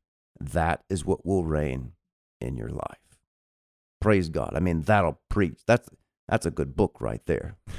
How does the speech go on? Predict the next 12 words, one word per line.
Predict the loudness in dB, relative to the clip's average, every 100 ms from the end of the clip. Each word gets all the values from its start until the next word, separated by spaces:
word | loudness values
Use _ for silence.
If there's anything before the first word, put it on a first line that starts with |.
| -4
<laughs> | -2 -2 _ -20 -20 -2
We | 2
might | 4 4
have | 2
to | 0
work | 2 4 4
on | 4 2
that. | 0 -4 _ _ _ _ _ _ 8
Anyway, | 10 10 8
praise | 8 8 8
God. | 8 8 10
Hey, | 8 6